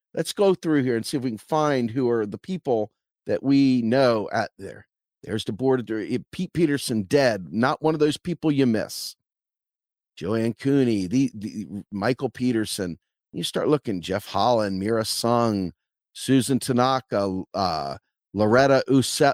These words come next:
Uccelli, Steve Wan. And then you start looking, Robert Rubin. Oh my God, Robert Rubin was key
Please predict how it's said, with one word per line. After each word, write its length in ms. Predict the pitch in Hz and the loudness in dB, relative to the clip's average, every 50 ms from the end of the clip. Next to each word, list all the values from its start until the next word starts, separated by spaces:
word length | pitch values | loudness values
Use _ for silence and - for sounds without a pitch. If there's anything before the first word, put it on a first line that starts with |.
| - | 2
Uccelli, 680 | 131 127 104 - - 165 143 139 127 117 110 101 95 92 - | 2 0 0 2 2 4 4 4 4 4 2 0 -2 -4 -4
Steve 360 | - - - 131 131 110 104 | -6 -2 2 2 2 2 2
Wan. 400 | 117 127 131 131 123 113 101 85 _ _ _ _ _ _ | 2 2 2 2 2 2 0 -4 _ _ _ _ _ _
And 80 | - 143 | -6 -4
then 80 | 190 | -2
you 60 | 233 226 | -2 -2
start 280 | - - 208 - - | -2 0 0 0 2
looking, 320 | 156 170 - - 110 87 80 | 0 0 0 -2 -4 -4 -4
Robert 420 | 80 92 120 139 151 160 180 - - | -2 0 2 2 0 0 -4 -4 -2
Rubin. 500 | 151 160 202 226 233 214 151 127 101 - _ | 0 2 4 4 4 2 2 0 -2 -2 _
Oh 140 | - 220 254 | 0 2 2
my 140 | 240 240 240 | 4 2 2
God, 380 | 202 - 247 240 240 214 160 143 | 2 2 2 4 4 4 4 2
Robert 320 | 185 220 240 233 240 - | 2 2 4 4 2 2
Rubin 420 | - 214 240 262 269 214 220 196 196 | 2 4 4 4 4 4 4 2 2
was 180 | 185 180 - | 2 0 -2
key 560 | - - - - 277 285 262 220 208 208 202 | -4 -6 -4 0 2 4 4 4 4 2 0